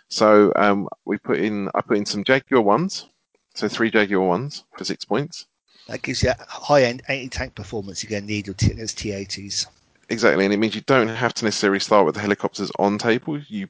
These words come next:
Speaker 1: probably should, but you don't have to. Um, and it's just another threat vector for that high-end A-, A T. I mean, they're, they're pretty cheap, and they're quite a good little ambushy unit, I think. Um, so again, with the hot missile, um, pretty uni-, pretty universally,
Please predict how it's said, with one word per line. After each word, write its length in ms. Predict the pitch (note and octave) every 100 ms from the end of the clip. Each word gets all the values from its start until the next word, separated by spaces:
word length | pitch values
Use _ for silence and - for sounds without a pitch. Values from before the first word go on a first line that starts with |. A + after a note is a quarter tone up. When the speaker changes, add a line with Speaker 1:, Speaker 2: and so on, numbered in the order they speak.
| -
Speaker 1:
probably 360 | A#2+ G2 G2+
should, 260 | G2+ B2+ D3
but 120 | -
you 80 | F2
don't 260 | F2 F2+ E2+
have 240 | G2 G2
to. 220 | - B2+ D#3 _ _ _ - - _ _
Um, 340 | - G2+ F#2+ F#2
and 100 | G2+
it's 120 | G2
just 160 | - G#2
another 260 | G#2+ F#2+
threat 280 | F#2 A2 B1+
vector 380 | A2+ - - D#3 _ _ _ _ _
for 260 | - G#2+ F#2
that 180 | E2+ -
high-end 360 | G#2 F#2 F2+
A-, 140 | F2+ F2 -
A 120 | F#2+
T. 300 | - G#2+ C3
I 80 | G2
mean, 120 | A#2
they're, 140 | A2
they're 140 | - C3
pretty 240 | - F2+
cheap, 260 | - G2 -
and 80 |
they're 80 | F#2
quite 220 | - B2 F#2+
a 40 |
good 180 | - F#2+
little 200 | F2+ F2
ambushy 420 | F#2 F#2 F2+ F2+
unit, 280 | F#2 G2 C2
I 40 |
think. 280 | - G#2+ G2+ _ _ _ - - _ _ _ -
Um, 460 | F2 F2+ F2 F2 - D#2+ _ _ _ -
so 120 | A2
again, 180 | G#2 F#2+
with 60 |
the 80 | F2
hot 180 | G#2+ -
missile, 520 | F#2+ - F#2 F2 F2+ _ _ _ _ _ _ _ _
um, 240 | F#2 F2+ F2
pretty 240 | - D2
uni-, 300 | F#2 F#2 F2 _ -
pretty 180 | C3+ G#2
universally, 640 | G#2 F#2 F#2+ - F2+